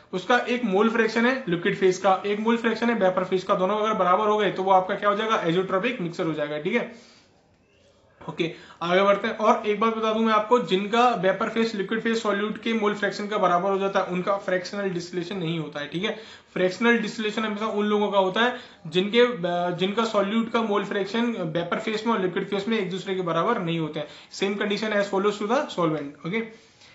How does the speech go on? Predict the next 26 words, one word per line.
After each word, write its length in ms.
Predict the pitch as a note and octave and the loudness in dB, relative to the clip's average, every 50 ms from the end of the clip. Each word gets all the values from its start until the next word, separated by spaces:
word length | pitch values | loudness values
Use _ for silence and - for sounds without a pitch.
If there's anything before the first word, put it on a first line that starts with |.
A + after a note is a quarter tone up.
| _ - - | _ -2 0
मिनिमम 340 | F#3 G3 A3 A#3 C4 B3+ | 2 4 4 4 4 6
बॉइलिंग 260 | A#3+ A#3+ A#3+ A#3+ B3+ A#3+ | 6 6 6 6 2 0
azeotropic 520 | A3 G#3 A3+ A#3 A#3 A#3 A3+ A#3 A#3+ A3+ | -2 0 0 0 0 0 0 0 -2 -2
के 80 | - A#3 | -2 0
बारे 180 | A3+ A3+ A3+ | 0 0 0
में 120 | A3+ A3+ A3+ | 0 -2 -2
अगर 140 | A3 A3 | -2 -4
बात 280 | F#3+ F3 F3+ F#3+ G3+ - | 0 4 4 4 4 2
करें 200 | A3+ A3 A3+ A3+ | 0 0 0 0
तो 80 | A3+ A#3 | 0 0
azeotropic 680 | - F#3 F#3 F3 G3 A3 A3 A#3+ A3+ A3 A#3 A3+ A3+ G#3+ | 0 0 0 0 0 0 0 0 0 0 0 -2 -2 -2
मिक्सर 280 | G#3 G3+ - A#3 A3+ | -4 -2 -2 -2 -2
के 120 | A3 A#3+ A3+ | -2 -2 -2
जो 100 | A#3 A3+ | -2 0
types 360 | A3+ - F3+ F#3 F3+ - - | 0 2 2 0 0 -2 -4
होते 140 | A3 - A3+ | -6 -4 -2
हैं 80 | A3+ | -2
वो 80 | A3 G3 | 0 -2
दो 220 | D#3+ - E3+ F3+ | -2 0 0 0
होते 160 | G3+ G3 G3+ | 0 0 -2
हैं, 180 | G#3 A3 G#3+ F#3+ | -4 -4 -2 -2
मिनिमम 340 | E3+ E3 F3+ G3 G3+ A3 A3 | 0 0 0 0 0 -2 -2
और 220 | G#3+ F#3+ F#3+ F#3+ | 0 0 0 2
मैक्सिमा, 440 | F3+ E3+ D#3+ D#3 D3 D#3+ E3 D3+ C#3 | 2 0 -2 -2 -2 -2 -2 -4 -4
ठीक 180 | C3 - F#3+ A3 | -4 -4 -2 -2
है। 160 | A3 - | -2 -4